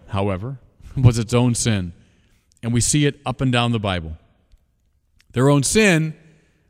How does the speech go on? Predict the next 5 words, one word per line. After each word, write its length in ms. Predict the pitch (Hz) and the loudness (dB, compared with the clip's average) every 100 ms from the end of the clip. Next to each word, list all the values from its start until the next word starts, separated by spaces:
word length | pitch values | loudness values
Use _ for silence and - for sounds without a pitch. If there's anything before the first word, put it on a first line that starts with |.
| - | -4
led 260 | 135 156 156 | 2 2 0
to 60 | |
divisions, 720 | 151 147 180 147 127 104 - - _ _ _ _ _ _ _ _ _ _ _ _ _ _ - - - | -2 4 6 6 0 -4 -12 -16 _ _ _ _ _ _ _ _ _ _ _ _ _ _ -20 -20 -20
squabbles, 560 | - - 170 165 147 131 | -12 0 2 4 2 -2
struggles, 640 | - 170 160 143 127 - | 0 2 2 0 -2 -8